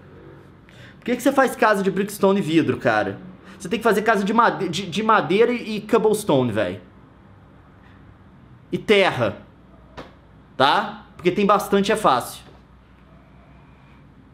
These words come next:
Eu dormi quatro horas, velho. Sabe quem acorda de manhã, no domingo? Louco e youtuber, só. Pensando bem,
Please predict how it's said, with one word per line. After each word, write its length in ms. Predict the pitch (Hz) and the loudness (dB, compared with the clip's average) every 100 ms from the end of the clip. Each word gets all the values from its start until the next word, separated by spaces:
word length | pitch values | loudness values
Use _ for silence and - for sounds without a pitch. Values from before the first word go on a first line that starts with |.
| - - - - - | -20 -20 -20 -20 -8
Eu 80 | - | -4
dormi 220 | 185 220 | 0 0
quatro 340 | 220 247 262 269 | 2 0 4 4
horas, 380 | 214 190 151 127 | 6 4 0 2
velho. 300 | 113 101 123 | 0 0 0
Sabe 220 | 240 247 | -2 0
quem 120 | 262 | 0
acorda 340 | 226 208 185 | 2 2 2
de 80 | 160 | 0
manhã, 480 | 165 165 175 131 101 - | 0 2 2 2 -2 -10
no 160 | 139 143 | -6 -2
domingo? 560 | 143 185 180 107 98 98 - - - - - - - - - - - - - - | 2 2 2 0 -6 -10 -20 -20 -20 -20 -20 -20 -20 -20 -20 -20 -20 -20 -20 -12
Louco 460 | 156 180 226 254 247 | 0 4 4 4 2
e 60 | 233 | 2
youtuber, 580 | 247 196 180 123 104 - - - | 2 0 2 2 0 -6 -20 -18
só. 560 | - 165 151 104 - - - - _ - - - - - - - - - - - - - - - - - - - - - - - - - - | -6 2 2 2 -8 -20 -20 -20 _ -20 -20 -20 -20 -20 -20 -20 -20 -20 -20 -20 -20 -20 -20 -20 -20 -20 -20 -20 -20 -20 -20 -20 -20 -20 -6
Pensando 340 | 160 151 196 | -4 0 2
bem, 380 | 170 160 185 - | 4 2 2 -4